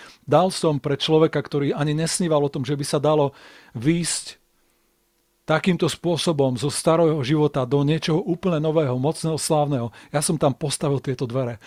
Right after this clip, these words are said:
a ten človek môže tými dvermi prejsť. My sa samozrejme modlíme a keď sa modlíte, keď žehnáte, ďakujem za praktickú pomoc, že sme mohli prakticky poslať nejaké darčeky, nejaké finančné požehnanie, ale hlavné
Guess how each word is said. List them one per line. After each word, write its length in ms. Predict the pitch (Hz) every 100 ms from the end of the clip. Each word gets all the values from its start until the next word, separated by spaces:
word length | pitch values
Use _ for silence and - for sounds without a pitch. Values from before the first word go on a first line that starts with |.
| - -
a 80 |
ten 160 | - 143
človek 320 | 156 147 123
môže 320 | 135 165 165
tými 240 | - 151 139
dvermi 320 | 139 139 139
prejsť. 560 | - 143 127 - - _ - - - 139
My 80 |
sa 160 | 139 151
samozrejme 480 | 147 143 139 139 131
modlíme 480 | 135 131 143 135 127
a 240 | 123 123 - - - -
keď 100 | 147 -
sa 80 |
modlíte, 400 | 139 139 139 131
keď 160 | 135 131 147 143
žehnáte, 220 | 143 127
ďakujem 320 | 131 123 139
za 80 | 139
praktickú 560 | - 147 147 160 - 147
pomoc, 480 | 147 131 127 - - - - -
že 160 | - 139
sme 160 | 139 139
mohli 240 | 135 127
prakticky 560 | 139 143 160 147 - -
poslať 320 | 135 - 131
nejaké 280 | 135 135 127
darčeky, 480 | 135 - 143 - 135
nejaké 320 | 135 147 139
finančné 480 | 147 151 139 143 -
požehnanie, 480 | 135 135 139 135 127
ale 160 | 143 131
hlavné 560 | 151 170 156 143 131